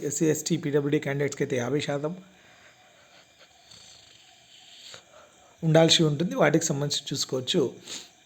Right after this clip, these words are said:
అదేవిధంగా మనకు ట్రైనీ డిప్లొమా అసిస్టెంట్స్‌కి సంబంధించి ఏదైతే ఉందో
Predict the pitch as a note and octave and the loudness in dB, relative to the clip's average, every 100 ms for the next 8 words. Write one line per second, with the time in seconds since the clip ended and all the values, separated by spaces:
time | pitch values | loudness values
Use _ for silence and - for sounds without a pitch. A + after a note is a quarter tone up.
0 | _ _ _ - - _ - D#3+ E3+ F3 | _ _ _ -20 -20 _ 0 4 4 4
1 | F3 C#3+ - - - _ - D3+ C#3+ C#3+ | 4 2 -2 -12 -20 _ -6 -4 -2 4
2 | E3 F#3+ E3 D#3+ E3+ E3+ D3 - - D#3+ | 6 6 4 4 6 6 2 0 0 0
3 | D3 - - - C#3+ D3 D3 D#3+ C#3+ C#3+ | -2 -8 -4 -4 -2 -2 0 2 2 2
4 | D3 D#3+ | 0 4